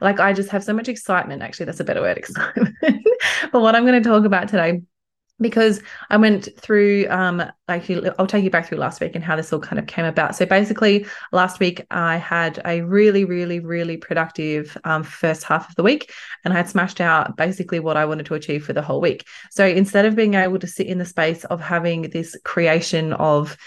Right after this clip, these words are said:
you know, time and everything that I said that I actually wanted in my life, you know, I started my business so that I could have more time. I had time freedom. I had all of those things.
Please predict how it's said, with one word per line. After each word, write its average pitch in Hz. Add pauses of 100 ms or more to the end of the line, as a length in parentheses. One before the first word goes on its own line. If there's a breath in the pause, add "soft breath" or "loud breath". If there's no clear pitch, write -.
(160 loud breath)
you -
know, 151
time 170
and 175
everything 175
that 165
I 160
said 160
that 175
I 156
actually -
wanted 170
in 160
my 156
life, 196 (520 loud breath)
you 175
know, 165
I 156 (160)
started 165
my 160
business 151
so 151
that 151
I 143
could 147
have 165
more 151
time. 123
I 151
had 160
time 151
freedom. 139
I 139
had 151
all 143
of 139
those 147
things. 175